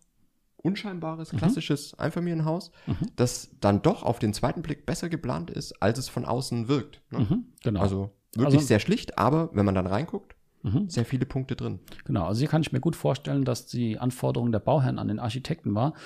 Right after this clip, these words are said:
Speaker 2: das erstmal ganz, ganz einfach und simpel abzubilden, dass es
Speaker 1: Ja.
Speaker 2: sich wirklich erstmal nur um den Baukörper dreht
Speaker 1: Mhm.
Speaker 2: und dass man erstmal gar nicht auf das Umfeld mit eingeht, weil das vielleicht irgendwas an dem, von dem Haus an sich verzerren könnte. Und die Bauern wollten wahrscheinlich ein ganz klassisches Haus haben mit klassischen Formen.
Speaker 1: Ja,
Speaker 2: ohne
Speaker 1: vielleicht
Speaker 2: dass
Speaker 1: auch
Speaker 2: halt
Speaker 1: durch einen Bebauungsplan vorgegeben.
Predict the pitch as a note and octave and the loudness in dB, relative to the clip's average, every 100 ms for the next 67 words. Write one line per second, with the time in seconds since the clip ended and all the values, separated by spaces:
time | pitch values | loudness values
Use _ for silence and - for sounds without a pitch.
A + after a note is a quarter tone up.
0 | - - A2+ C#3+ C#3 C3 A2+ C3 D3 - | -16 -8 -4 -2 -2 -2 0 0 0 0
1 | A#2+ - C3+ C3 G#2+ - C#3 E3+ F#3 - | 0 0 -4 0 -2 2 2 2 -2 -4
2 | - E3+ G3+ G3 C3+ B2 G#2+ G2+ D#3 E3 | -2 0 2 2 2 4 2 2 2 0
3 | D#3+ D3 C3 C#3 C3+ C3+ G2 G#2 A2+ - | -2 -6 -4 0 2 2 2 2 2 2
4 | D#3+ F3+ - F3 G3+ - A2+ A2 - C#3+ | -2 -2 -2 -2 -2 -2 0 2 4 2
5 | - C#3+ C#3+ - B2 C3 C#3 C#3 - G#2 | 2 0 -2 -2 0 2 2 -2 -4 -2
6 | E3+ D3 C3+ A#2 A2 A2+ A2 F2+ G2 A2+ | -2 0 0 -2 -2 0 2 2 0 0
7 | - G#2 - B2 A#2+ G#2 A2+ G#2 F#2+ A2+ | 0 -4 -2 -4 -2 -4 -4 -4 -4 -4
8 | G2 G2+ C3 A#2 G#2 B2 - G#2+ - A#2+ | -4 -4 -6 -6 -4 -4 -6 -4 0 0
9 | F#2+ F#2 F#2+ F2+ F2 G2 F#2+ G2+ G2 G#2 | 0 -2 -4 -4 -4 -2 0 2 2 0
10 | - G#2 - G#2 A2+ - - B2 - G#2 | -2 -4 -2 -4 -4 -10 -8 -4 2 0
11 | - - F2+ G2+ D#2 - D2+ D#2+ - F#2+ | 0 -6 -4 -4 -4 -8 -8 -8 -6 -4
12 | F2 - - - G#2+ A2+ G2+ - G2+ G#2+ | -4 -6 -8 -4 -2 0 -2 -2 -2 -2
13 | G2+ - - G#2 - - A#2 A2 A2 - | -4 -10 0 0 0 0 4 8 6 6
14 | G#2 G#2 G2 E2+ E2 B2+ B2+ - A2+ - | 2 2 0 -2 0 0 0 -4 -2 0
15 | A#2 G#2 G2+ G2 | -2 -2 -4 -4